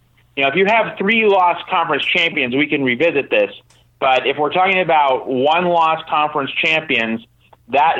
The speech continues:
should be the decisive factor. So in terms of what I would do, I would have Alabama out, and I would have Georgia, Ohio State, uh, and, and Oak-, I would have Georgia in, and I would have Oklahoma,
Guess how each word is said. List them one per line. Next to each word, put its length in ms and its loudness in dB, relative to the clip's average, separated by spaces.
should 280 0
be 300 0
the 120 -2
decisive 640 -2
factor. 640 0
So 400 2
in 120 -4
terms 300 0
of 60 0
what 200 2
I 280 2
would 240 2
do, 420 2
I 160 4
would 140 2
have 260 2
Alabama 640 2
out, 540 0
and 80 -4
I 80 0
would 120 2
have 240 0
Georgia, 400 2
Ohio 640 2
State, 420 0
uh, 560 2
and, 160 -2
and 160 0
Oak-, 300 -2
I 160 2
would 100 2
have 200 0
Georgia 340 2
in, 300 0
and 120 -2
I 120 0
would 80 0
have 180 0
Oklahoma, 1000 0